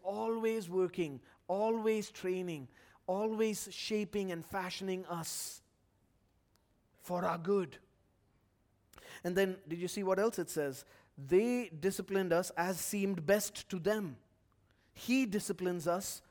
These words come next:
for our good. In other words, what the author is saying with that contrast is our fathers in this world, all of us, we discipline and <laughs> have been disciplined with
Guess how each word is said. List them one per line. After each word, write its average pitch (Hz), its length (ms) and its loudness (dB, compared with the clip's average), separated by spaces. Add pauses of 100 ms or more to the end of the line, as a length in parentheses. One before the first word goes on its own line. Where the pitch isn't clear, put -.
(100)
for 226 500 4
our 196 320 0
good. 185 540 0 (720)
In 185 120 0
other 202 200 4
words, 220 300 6
what 190 160 0
the 180 100 4
author 190 300 2
is 180 100 -2
saying 208 260 2
with 190 120 -2
that 165 200 0
contrast 185 480 -2
is 165 220 -4 (360)
our 170 180 6
fathers 202 500 4
in 180 140 0
this 160 200 -4
world, 175 360 4
all 202 240 2
of 185 140 -2
us, - 380 -2 (1300)
we 202 360 -2 (220)
discipline 185 760 0 (220)
and 156 220 -2
<laughs> 147 80 0
have 170 140 2
been 185 160 2
disciplined 185 460 -2
with 160 180 -2